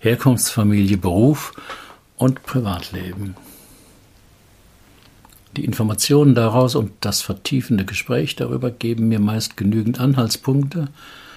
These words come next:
um meine Hypothesen zu bilden, was der Engpass des Klienten sein könnte. Bei Sven S. vermutete ich Folgendes.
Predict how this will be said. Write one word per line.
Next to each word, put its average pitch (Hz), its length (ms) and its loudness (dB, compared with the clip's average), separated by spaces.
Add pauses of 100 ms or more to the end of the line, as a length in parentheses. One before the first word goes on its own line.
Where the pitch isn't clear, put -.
(380)
um 139 220 6
meine 101 360 2 (120)
Hypothesen 101 720 2
zu 127 200 0
bilden, 165 460 2
was 147 240 0
der - 300 -2
Engpass 123 580 0
des - 260 -8
Klienten 104 680 -2
sein 127 380 -2
könnte. 82 500 -12 (2500)
Bei 101 120 -2
Sven 101 340 0
S. 151 340 -4
vermutete 123 580 -4
ich 143 140 -8
Folgendes. 92 840 -10